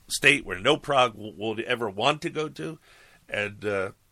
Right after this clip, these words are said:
we'll be s-, happy and smiling and left alone for a period of time until the confrontation comes, where,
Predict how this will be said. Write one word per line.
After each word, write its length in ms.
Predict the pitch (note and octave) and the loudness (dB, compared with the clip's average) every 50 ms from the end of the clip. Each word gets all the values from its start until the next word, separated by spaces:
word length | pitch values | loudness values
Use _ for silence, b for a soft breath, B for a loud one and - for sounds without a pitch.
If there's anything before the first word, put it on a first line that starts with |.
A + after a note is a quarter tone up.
| _ _ _ _ _ _ _ _ _ _ _ _ _ _ _ _ _ _ _ _ _ _ _ _ _ | _ _ _ _ _ _ _ _ _ _ _ _ _ _ _ _ _ _ _ _ _ _ _ _ _
we'll 200 | G#2+ A2+ B2+ B2+ | -8 0 0 2
be 180 | G#2 A#2+ A#2+ G#2+ | 4 4 2 2
s-, 160 | G#2 - - - - | 0 -4 -6 -4 4
happy 340 | B2 C3 C3+ C3+ C3 B2 | 6 6 6 6 4 -6
and 120 | A2+ G#2 G#2 | -6 -6 -6
smiling 360 | - - A#2 A2+ A2 A2 A2 | -8 -2 0 2 4 4 2
and 80 | G2+ G#2+ | 2 0
left 240 | A#2 A2 G#2+ - | 0 0 0 -4
alone 360 | - A2+ G#2 G#2 G#2 G2+ G2+ F#2+ | -12 -6 -4 -2 -2 -2 -6 -8
for 100 | G#2 G2+ | -8 -10
a 60 | F#2 | -8
period 280 | F#2 G#2 G2+ G2 F#2+ | -4 -4 -2 -2 -2
of 120 | F#2+ F2+ - | -4 -6 -8
time 300 | - G2 G2 F#2+ F#2 F2+ b b b b b b b b b | -10 -8 -8 -8 -10 -12 b b b b b b b b b
until 520 | G2+ A2 A2 A#2 A#2+ A2+ G#2+ G#2 G2+ G2+ _ _ _ - | -14 -10 -4 0 0 0 0 -2 -4 -10 _ _ _ -20
the 80 | F2+ | -10
confrontation 760 | G#2+ - A2 G2+ F#2+ F#2 F2+ - G2+ G2+ F#2+ F#2 - - F#2+ | 0 2 2 2 2 -4 -14 -8 -6 -4 -4 -4 -6 -12 -14
comes, 400 | F2 - F#2 F2 F2 F2 E2+ - | -10 -8 -8 -8 -8 -10 -16 -16
where, 300 | - G2 F2+ F2 F2 - | -10 -8 -6 -6 -8 -10